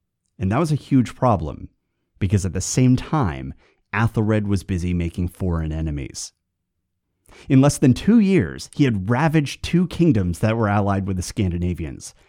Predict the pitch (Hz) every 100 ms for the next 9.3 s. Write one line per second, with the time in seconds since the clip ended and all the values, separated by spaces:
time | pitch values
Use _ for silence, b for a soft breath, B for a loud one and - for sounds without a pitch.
0 | - 113 - - 143 151 113 82 80 82
1 | 78 85 - 113 78 50 - _ _ _
2 | _ _ _ - 135 135 - 131 123 127
3 | 127 120 120 - 123 120 113 117 110 107
4 | 104 110 107 113 101 101 92 131 160 82
5 | 71 64 - 101 87 - 92 85 82 -
6 | 87 127 104 55 - _ _ _ - 113
7 | 110 196 90 - - - 190 196 175 135
8 | 151 147 139 139 123 123 110 - 170 202
9 | 98 73